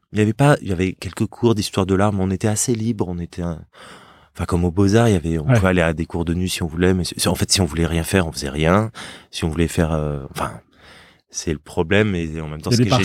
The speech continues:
Speaker 1: génial aux
Speaker 2: partiels et des trucs
Speaker 1: Beaux-Arts.
Speaker 2: comme ça aussi, non ?
Speaker 1: Ouais, mais bon, pff,
Speaker 2: Ouais.
Speaker 1: franchement, euh...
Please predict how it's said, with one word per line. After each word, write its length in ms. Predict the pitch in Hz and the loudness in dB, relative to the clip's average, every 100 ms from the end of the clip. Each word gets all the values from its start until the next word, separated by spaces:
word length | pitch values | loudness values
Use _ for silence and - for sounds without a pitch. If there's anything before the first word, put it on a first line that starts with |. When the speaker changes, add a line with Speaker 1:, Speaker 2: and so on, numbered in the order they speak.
| 98 | 4
Speaker 1:
génial 100 | 156 | 4
aux 40 | |
Speaker 2:
partiels 40 | |
et 40 | 151 | 4
des 60 | |
trucs 120 | 139 117 | 2 4
Speaker 1:
Beaux-Arts. 220 | 127 127 | 2 2
Speaker 2:
comme 100 | 139 | -4
ça 120 | 160 | -6
aussi, 120 | 123 117 - - | -8 -10 -16 -8
non ? 120 | 120 | -2
Speaker 1:
Ouais, 360 | 113 120 123 127 | 2 6 6 6
mais 160 | 113 98 | 4 -2
bon, 380 | 90 117 101 | -2 -4 -6
pff, 140 | 85 120 | -2 0
Speaker 2:
Ouais. 100 | 113 95 - - - - - - _ _ - - - - - - - _ _ _ _ | 0 -2 -12 -14 -14 -18 -20 -20 _ _ -20 -20 -16 -16 -16 -20 -20 _ _ _ _
Speaker 1:
franchement, 720 | - 101 92 110 113 123 104 | -6 -2 0 0 2 2 2
euh... 640 | 92 87 82 82 82 80 | 2 2 0 -2 -4 -6